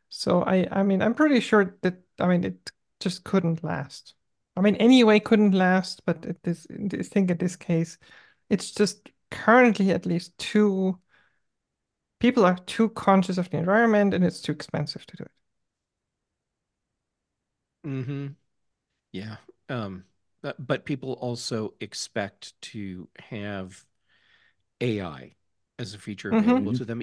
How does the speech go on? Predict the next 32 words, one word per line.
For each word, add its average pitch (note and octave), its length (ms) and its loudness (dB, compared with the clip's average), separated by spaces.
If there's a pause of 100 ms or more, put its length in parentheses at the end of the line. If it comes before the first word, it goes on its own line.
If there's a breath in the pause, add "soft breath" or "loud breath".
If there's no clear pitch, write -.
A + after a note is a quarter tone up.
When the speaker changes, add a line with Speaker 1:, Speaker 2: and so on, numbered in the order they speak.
Speaker 2:
even D#3+ 300 -2
when D3+ 120 -2
they C3 120 -2
don't A#2+ 280 -8
know B2 80 -10
what G#2 260 -14
they, G#2 220 -10
what, G#2+ 220 -10 (180)
what - 180 -10
that F#2+ 140 -8
means A2 220 -12
or G2+ 40 -10
what F#2 160 -10
they're D#2+ 120 -12
asking D#2+ 360 -16
for. - 340 -18 (1200 soft breath)
So, F#2+ 560 -10 (440)
yeah, G2+ 220 -8
so, - 220 -14
so - 160 -8
giving D3+ 280 -4
people B2+ 380 -8
a, G2+ 300 -6 (560)
a, F#2+ 240 -8
uh, E2 180 -14 (240)
a - 40 -16
free C3 260 -6
option, F2+ 500 -12 (1000)
which A#2+ 240 -6
in C3 200 -6
this C3 200 -6
case, G2+ 540 -8